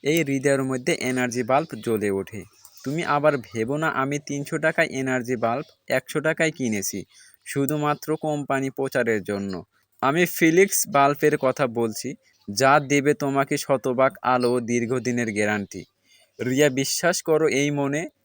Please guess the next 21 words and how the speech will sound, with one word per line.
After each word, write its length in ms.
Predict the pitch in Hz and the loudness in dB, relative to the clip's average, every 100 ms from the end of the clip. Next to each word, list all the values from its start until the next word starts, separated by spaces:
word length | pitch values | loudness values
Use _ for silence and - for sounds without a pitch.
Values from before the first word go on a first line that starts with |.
| - | -4
হঠাৎ 380 | 131 127 175 156 | -2 4 4 2
ধপাস 440 | 131 135 135 175 - | 0 0 4 2 2
করে 260 | 160 160 | 0 0
কিছু 280 | 156 156 185 | -2 -2 -2
পড়ে 340 | - 147 143 | 0 2 2
যাওয়ার 220 | 127 127 120 | 4 4 2
শব্দ 400 | - 117 101 107 | 0 -4 -2 -4
পেলাম। 440 | 101 95 87 - - - | -2 -2 -4 -8 -18 -12
সামনে 420 | - 143 135 143 | -4 0 2 2
তাকিয়ে 420 | 147 139 131 143 139 | 2 2 2 0 0
দেখি 300 | 131 127 139 | 2 0 0
ম্যাডাম 360 | 127 123 127 123 | 2 2 2 2
অজ্ঞান 420 | 123 120 120 117 | 2 2 0 2
হয়ে 240 | 113 123 | 4 4
মাটিতে 420 | 135 120 117 110 | 4 0 0 -2
পড়ে 320 | 104 107 98 90 | -2 -2 -2 -2
গেছে। 320 | 90 - 90 - _ - _ | -2 -4 -8 -12 _ -20 _
সবাই 420 | - 139 139 170 | 0 4 6 6
মিলে 280 | 160 156 156 | 4 2 4
দৌড়াদৌড়ি 680 | 143 143 139 139 131 131 127 | 6 6 6 6 4 2 0
করে 320 | 131 123 | 0 0